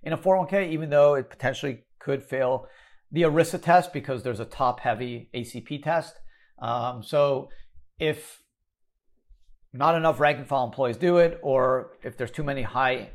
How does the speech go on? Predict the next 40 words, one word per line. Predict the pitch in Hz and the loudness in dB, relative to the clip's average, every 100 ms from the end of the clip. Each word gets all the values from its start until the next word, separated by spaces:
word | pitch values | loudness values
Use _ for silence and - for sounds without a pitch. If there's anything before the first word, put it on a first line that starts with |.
| - - _ 135 127 _ _ - | -20 -20 _ -20 -20 _ _ -10
income | 160 156 143 | -8 -6 -6
earners | 135 135 120 | -6 -6 -6
that | 120 | -6
are | 120 | -2
doing | 160 170 | -2 0
it | 165 - | -2 -4
and | 117 | -4
not | 120 170 | -2 0
enough | 175 175 - - _ - | 2 0 -2 -20 _ -14
rank | - 151 165 | -4 -4 -4
and | 147 | 0
file | 156 151 | 0 0
employees | 143 151 131 | -2 -4 -2
are | 127 | -4
doing | 143 147 | -4 -4
it, | 151 - | -6 -8
it | 123 | -8
could | - 135 | -4 -4
fail | - 139 139 123 | -2 0 0 0
the | 120 117 117 - _ - | -6 -8 -10 -20 _ -2
top-heavy | 139 - 131 117 | 0 2 0 -4
test, | 110 208 214 - | 4 6 6 2
although | - 151 147 139 - - - 151 | -6 2 2 2 -4 -6 -4 -2
there | 165 | 2
are | 165 160 147 | 4 6 6
opportunities | 139 120 135 123 117 | 4 -2 -12 -10 -12
to | 113 | -8
do | 123 127 | -4 -2
it. | 123 - - | -4 -6 -14
Uh, | 107 104 | -10 -8
I | 110 | -10
s-, | - _ _ - | -14 _ _ -14
have | 131 139 | -10 -6
a | |
number | 143 131 | -6 -6
of | - | -10
clients | - 127 127 | -6 -6 -6
that | - 120 | -12 -10
work | 117 | -12
at | - | -12